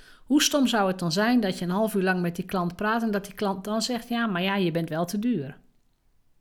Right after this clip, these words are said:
Dat doen ze dus niet, dat gebeurt dus niet. Op het moment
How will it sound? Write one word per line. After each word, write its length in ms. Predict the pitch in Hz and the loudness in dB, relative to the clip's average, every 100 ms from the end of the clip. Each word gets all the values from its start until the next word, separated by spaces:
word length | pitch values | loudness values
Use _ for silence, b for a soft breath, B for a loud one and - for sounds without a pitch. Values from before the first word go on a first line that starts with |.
| _ _ _ _ | _ _ _ _
Dat 180 | - - - | -16 -16 -4
doen 220 | 190 247 | 4 4
ze 180 | - 415 | 4 2
dus 220 | 294 196 | 2 0
niet, 180 | 156 147 | 0 -2
dat 160 | 185 185 | -2 -4
gebeurt 400 | - 170 269 320 | -4 0 0 0
dus 200 | 214 - | -6 -4
niet. 260 | 147 156 208 | -6 -8 -8
Op 160 | 190 | -2
het 80 | 196 | 0
moment 500 | 185 214 302 370 | 2 4 4 2